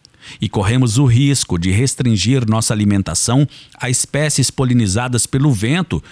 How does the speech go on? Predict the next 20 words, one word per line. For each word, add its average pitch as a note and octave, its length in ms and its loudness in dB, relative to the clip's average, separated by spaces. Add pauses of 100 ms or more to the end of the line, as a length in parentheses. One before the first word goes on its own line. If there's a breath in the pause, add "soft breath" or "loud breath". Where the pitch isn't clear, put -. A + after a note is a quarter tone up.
(160 loud breath)
ou A2 180 0
então D#3 400 0 (300 loud breath)
de F#2 140 -2
arcar A2+ 520 -4
com A2+ 160 0
os - 160 -2
custos B2+ 480 0
de G#2+ 80 0
uma G#2+ 140 2
polinização A2 840 0
manual G2+ 580 2 (220 loud breath)
feita D#2+ 320 -6
pelo D#2+ 180 -4
ser E2 220 -4
humano. C#2+ 300 -4 (720)
Outro G2 320 -2
foco A2+ 360 -2
importante C3 600 0
deste F#2+ 300 -2
volume, E2 460 0